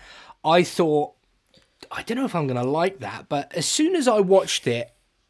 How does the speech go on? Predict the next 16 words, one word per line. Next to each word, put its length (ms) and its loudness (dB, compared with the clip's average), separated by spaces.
I, 440 -10
I 80 0
mean, 240 0
firstly, 720 -2
just 220 -6
wanna 160 -4
say, 480 -2
Alana 300 0
Haim, 340 -2
Cooper 300 -4
Hoffman, 640 -4
their 320 -2
performances 720 -4
are 80 -6
just 260 -2
so 580 0